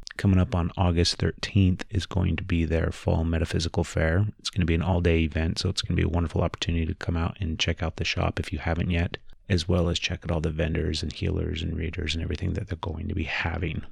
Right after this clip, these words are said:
Remember, mark your calendars, August thirteenth. And while you're at it, go like their Facebook, show 'em some love.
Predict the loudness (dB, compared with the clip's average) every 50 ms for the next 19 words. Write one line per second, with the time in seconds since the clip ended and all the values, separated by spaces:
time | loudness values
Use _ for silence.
0 | -14 _ -6 -2 0 0 2 2 2 2 2 2 2 2 0 0 -2 -2 -4 -8
1 | -4 -2 0 0 2 0 2 2 2 2 0 2 2 2 2 2 2 -2 -2 -2
2 | 0 0 -2 -2 -2 -4 0 4 4 4 4 4 0 -10 -16 -14 -18 -20 -20 _
3 | _ _ 2 6 8 8 10 10 10 10 8 8 8 6 4 4 6 6 6 6
4 | 6 4 2 2 4 4 4 4 4 4 2 2 2 0 -12 -8 -4 0 2 2
5 | 2 2 2 2 2 2 4 4 4 2 2